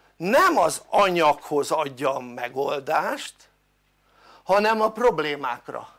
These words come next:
érted? Tehát ami azt jelenti, hogy bármi probléma van, az embernek legyen megoldása. Tehát ez a kilencvenes évek második felétől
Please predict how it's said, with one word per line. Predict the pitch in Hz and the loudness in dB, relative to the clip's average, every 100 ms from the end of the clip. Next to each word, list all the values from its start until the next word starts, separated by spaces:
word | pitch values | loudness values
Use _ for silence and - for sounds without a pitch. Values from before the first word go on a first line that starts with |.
| _ _ _ _ _ _ _ _ _ _ | _ _ _ _ _ _ _ _ _ _
érted? | - _ 202 165 _ _ _ _ _ _ _ _ _ _ _ _ _ _ _ | -20 _ -12 -12 _ _ _ _ _ _ _ _ _ _ _ _ _ _ _
Tehát | 190 190 220 | 4 4 4
ami | 208 | 2
azt | 254 349 - | 0 0 -2
jelenti, | 240 185 202 | -2 -2 -2
hogy | 180 151 | -8 -2
bármi | 226 277 269 202 175 | 2 4 2 2 -2
probléma | - 185 180 151 147 131 123 110 104 110 | -4 -4 -4 -4 -4 -6 -8 -14 -16 -16
van, | 120 180 359 370 320 _ _ _ _ _ _ _ _ _ _ | -4 2 2 0 -8 _ _ _ _ _ _ _ _ _ _
az | 160 | -4
embernek | 196 208 156 147 160 233 - _ _ _ _ _ | -2 -2 -2 -2 -2 -4 -4 _ _ _ _ _
legyen | 156 220 170 151 170 180 147 _ _ _ _ | 0 2 2 -2 -2 -4 -10 _ _ _ _
megoldása. | - 143 160 139 135 123 120 127 120 110 - - - - _ _ _ _ _ _ _ _ | -10 -6 -4 -4 -4 -4 -6 -6 -8 -8 -10 -10 -12 -20 _ _ _ _ _ _ _ _
Tehát | 208 208 | 0 0
ez | 220 | -2
a | 339 | -2
kilencvenes | 339 320 190 220 190 202 | 0 0 -2 -2 -4 -4
évek | 170 160 | -2 -4
második | 170 156 139 - 131 127 | -2 -2 -2 -6 -16 -20
felétől | - 131 123 - - - | -16 -14 -14 -16 -14 -14